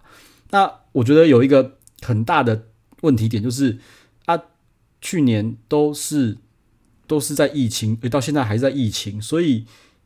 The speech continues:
他们的票到底怎么投的？还是说他们愿意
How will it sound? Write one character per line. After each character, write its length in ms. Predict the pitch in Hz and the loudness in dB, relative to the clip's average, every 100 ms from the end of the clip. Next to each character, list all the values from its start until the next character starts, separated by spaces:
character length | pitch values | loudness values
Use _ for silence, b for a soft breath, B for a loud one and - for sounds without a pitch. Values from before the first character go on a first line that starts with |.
| _ | _
他 120 | 202 | -6
们 80 | 180 | -4
的 160 | - - _ _ | -4 -6 _ _
票 260 | - 214 160 | -4 0 0
到 160 | 151 156 | 2 0
底 80 | |
怎 100 | 143 | 2
么 140 | 110 101 | -2 -4
投 240 | 107 101 | -6 -8
的？ 80 | 104 | -6
还 140 | 117 | -4
是 80 | 143 | -2
说 160 | 165 170 | 0 -2
他 120 | 175 | 0
们 240 | 160 131 131 | 0 0 -2
愿 260 | 165 147 147 | 2 2 2
意 300 | 147 113 | 0 -2